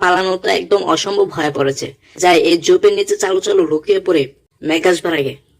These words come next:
আরে, এই টম আবার হঠাৎ করে কোথায় চলে গেল? বুঝলাম না, কোথায় চলে গেল এই টম? দেখি অন্যদিকে যাই, একটু উকি মেরে দেখি তো, মেঘ মনে হয়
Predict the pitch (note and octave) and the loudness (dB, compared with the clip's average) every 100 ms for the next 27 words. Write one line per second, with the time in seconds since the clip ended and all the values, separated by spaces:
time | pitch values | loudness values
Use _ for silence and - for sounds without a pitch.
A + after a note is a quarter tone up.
0 | - D#3 F#3 A3 - _ - D3 - E3 | -4 2 4 2 0 _ -10 -6 -2 0
1 | G3 G#4 F3 F3+ G#3 A3 G3+ G3+ G3 - | 2 2 2 0 0 2 2 0 -2 -2
2 | E3 C#3+ C#3 A#2+ - - F3 F#3 G3 D#3 | -2 0 -2 -4 -16 -6 -2 0 -2 -4
3 | C#3 - - G#3 G#3+ - D#3+ C#3 C3+ C3+ | -8 -6 2 4 4 2 0 0 0 0
4 | C#3 D3+ F#3 - _ D#3 E3 G#3 F#3 F#3 | 0 -2 -6 -8 _ 0 2 2 2 0
5 | F3+ F3 C#3+ C3+ - _ F3+ - A3 G#3 | 0 0 -2 -6 -8 _ -10 2 6 6
6 | G#3 A3 G#3+ A3 G3+ G3 A#3 A3 A#3 D#3 | 4 2 4 4 4 2 0 0 0 0
7 | D#3+ F3 F#3+ F#3+ G3+ | -4 -4 -4 -2 -2